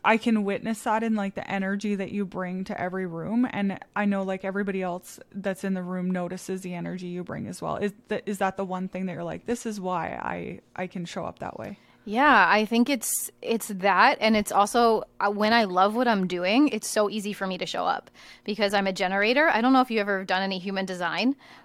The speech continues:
Speaker 2: but as a generator in human design, it's like,
Speaker 1: Mm-hmm.
Speaker 2: okay,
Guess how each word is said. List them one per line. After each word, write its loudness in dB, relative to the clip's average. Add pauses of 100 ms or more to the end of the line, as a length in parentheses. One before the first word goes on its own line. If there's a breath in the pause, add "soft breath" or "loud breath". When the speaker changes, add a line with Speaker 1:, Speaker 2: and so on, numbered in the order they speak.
(120)
Speaker 2:
but 2 (160)
as 2
a 2
generator 0
in -2
human -4
design, 0
it's -6
like, -4
Speaker 1:
Mm-hmm. 0
Speaker 2:
okay, 2